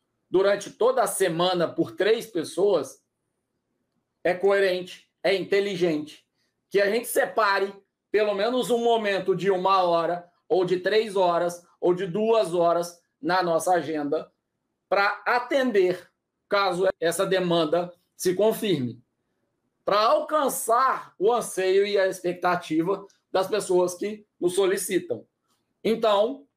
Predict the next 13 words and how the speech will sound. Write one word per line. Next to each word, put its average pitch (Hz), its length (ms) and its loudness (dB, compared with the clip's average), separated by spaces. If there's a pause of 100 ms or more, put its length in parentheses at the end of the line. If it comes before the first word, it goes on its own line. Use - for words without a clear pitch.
(300)
o 185 160 0
que 202 100 -2
eu 247 300 2
utilizo 226 520 -4
muito 220 600 -2
é 196 320 2 (260)
a 180 120 0
es-, 180 200 -6 (240)
o 180 60 0
estabelecimento 220 920 0
de 180 100 -4
momentos 180 400 -2
coringa. 170 520 -2